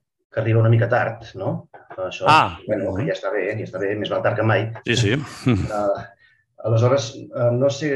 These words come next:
Speaker 1: ara exactament, perquè tinc una mica d'embolic amb els, amb els apunts. No sé si és en aquest punt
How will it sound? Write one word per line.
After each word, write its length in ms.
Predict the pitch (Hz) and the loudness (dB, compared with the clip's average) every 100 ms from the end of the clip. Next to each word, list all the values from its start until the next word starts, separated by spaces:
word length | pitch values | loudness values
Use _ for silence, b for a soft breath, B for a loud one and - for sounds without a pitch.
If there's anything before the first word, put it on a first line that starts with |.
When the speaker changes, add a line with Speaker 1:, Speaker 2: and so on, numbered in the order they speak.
| 135 | 0
Speaker 1:
ara 220 | 120 117 | 0 -2
exactament, 480 | 110 117 113 113 113 | -4 -4 -2 -2 -2
perquè 220 | 113 110 | -4 -6
tinc 100 | 113 | -4
una 140 | 113 | -2
mica 100 | 113 | -2
d'embolic 380 | 107 101 98 92 | -4 -6 -8 -10
amb 160 | 90 87 | -10 -10
els, 220 | - - | -10 -14
amb 140 | 95 87 85 | -8 -6 -6
els 80 | 82 | -8
apunts. 380 | 87 113 113 | -6 -4 -2
No 100 | 117 | -2
sé 140 | 120 147 | -2 -2
si 80 | 143 | -2
és 80 | |
en 100 | 131 | -2
aquest 220 | 113 110 - | -2 -2 0
punt 320 | 127 107 | 0 0